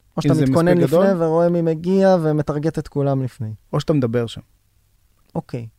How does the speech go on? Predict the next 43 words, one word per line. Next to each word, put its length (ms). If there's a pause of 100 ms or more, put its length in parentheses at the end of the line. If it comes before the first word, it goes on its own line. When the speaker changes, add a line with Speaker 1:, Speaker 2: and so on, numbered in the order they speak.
(100)
Speaker 2:
אתה 100
אומר 200
לא 160
להגיע 340
בלי 220
לדבר, 340
Speaker 1:
אתה 120
Speaker 2:
או 40
Speaker 1:
ח-, 140
Speaker 2:
לק- 220
Speaker 1:
חייב 400
למצב 300
את 80
עצמך 220
כ-thought 280
leader. 340 (680)
גם 200
דרך 180
אגב, 200
כנסים, 500 (120)
תנסה 320
לא 180
להיות 240
באזור 280
של 80
הסטארט-אפים. 480 (1000)
Speaker 2:
לא 200
להיות 200
באזור 260
של 60
Speaker 1:
לא 220
להיות 180
באזור 260
של 120
הסטארט-אפים. 440 (420)
אז, 400
אתה 80
יודע, 220
שמת 320
עוד 340
חמש 360
אלף 140
דולר, 340